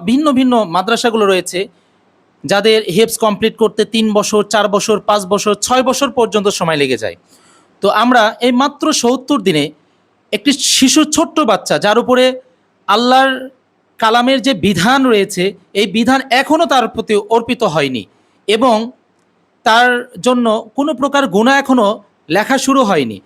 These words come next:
একদম নিষ্পাপ ফেরেশতার মতো বাচ্চা। তো আমরা সরাসরি, আহ, সেই শিক্ষার্থীর সাথে আলোচনা করব যে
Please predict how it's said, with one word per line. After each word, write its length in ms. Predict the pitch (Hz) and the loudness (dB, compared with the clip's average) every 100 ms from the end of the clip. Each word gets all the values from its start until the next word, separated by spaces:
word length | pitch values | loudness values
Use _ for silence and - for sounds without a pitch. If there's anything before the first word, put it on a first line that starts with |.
| _ | _
একদম 380 | 190 185 196 220 | -6 -2 0 0
নিষ্পাপ 480 | 196 220 - 226 196 | 2 0 0 0 0
ফেরেশতার 440 | 226 262 262 262 | 0 0 0 0
মতো 200 | 226 214 | 0 0
বাচ্চা। 400 | 165 160 - 113 - _ _ _ - | 0 -2 -2 -4 -6 _ _ _ -2
তো 60 | 190 | 2
আমরা 300 | 196 202 196 | 2 2 0
সরাসরি, 600 | 208 226 226 220 202 - _ _ _ _ - | 2 0 2 2 2 -2 _ _ _ _ -6
আহ, 600 | 151 160 156 151 - _ _ _ | -2 0 0 -2 -10 _ _ _
সেই 200 | - 208 | -4 -2
শিক্ষার্থীর 480 | 196 262 262 277 285 | 0 0 0 -2 0
সাথে 400 | 233 247 196 202 - - | 0 0 0 -2 -6 -6
আলোচনা 380 | 190 233 240 240 | -2 0 0 0
করব 480 | 233 196 175 196 - _ _ _ _ - | 0 0 2 -2 -4 _ _ _ _ -10
যে 380 | 151 180 175 | -2 0 0